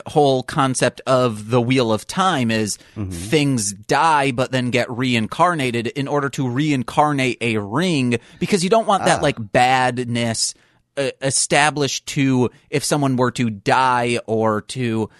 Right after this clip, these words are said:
Speaker 1: like, you don't wanna give a hand-me-down ring. Like, if you were to, uh,
Speaker 2: <laughs>
Speaker 1: like, be divo-, you, you,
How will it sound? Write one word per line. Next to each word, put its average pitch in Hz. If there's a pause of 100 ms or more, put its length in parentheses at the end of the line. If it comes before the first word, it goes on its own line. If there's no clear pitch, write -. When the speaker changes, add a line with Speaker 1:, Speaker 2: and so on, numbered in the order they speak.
(120)
Speaker 1:
like, 233
you 214
don't 233
wanna 208
give 170
a 139
hand-me-down 143
ring. 120
Like, 113 (180)
if 165
you 185
were 214
to, 170 (360)
uh, 139
Speaker 2:
<laughs> -
Speaker 1:
like, 143 (1200)
be 196
divo-, 147
you, 190
you, 196